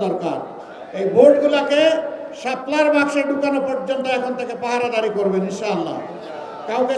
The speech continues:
ছেড়ে দিবেন না, কোনো দুর্বৃত্ত যাতে আপনাদের ভোটকে এদিক সেদিক করার দুঃসাহস না দেখায়। আপনারা জুলাইয়ে যেমন পাহারাদারি করেছেন বীরের মতো, এখন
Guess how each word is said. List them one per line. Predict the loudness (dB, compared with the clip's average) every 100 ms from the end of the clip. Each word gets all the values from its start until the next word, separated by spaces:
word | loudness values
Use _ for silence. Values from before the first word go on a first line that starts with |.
| 0
ছেড়ে | 0 0
দিবেন | 0 0 0
না, | 0 -4 -8 -14 -16 -6
কোনো | -6 -4
দুর্বৃত্ত | -2 -2 0 -2 0 0 2
যাতে | 0 -2 -2 -8 -12 -8 -6
আপনাদের | -4 -2 0 2 2
ভোটকে | 4 4 4 4
এদিক | 4 0
সেদিক | 0 0 0 0
করার | 0 0 -2
দুঃসাহস | -4 -4 -2 -2 -2
না | -4 -4
দেখায়। | -2 -2 -4 -8 -14 -10 -8
আপনারা | -6 -2 -2 0
জুলাইয়ে | 0 4 4 4
যেমন | 2 -2 -2
পাহারাদারি | -2 -2 -2 -2 -2
করেছেন | -4 -2 -2 -2
বীরের | 2 2 2
মতো, | 2 4 4 2 -4 -8 -6
এখন | -4 -2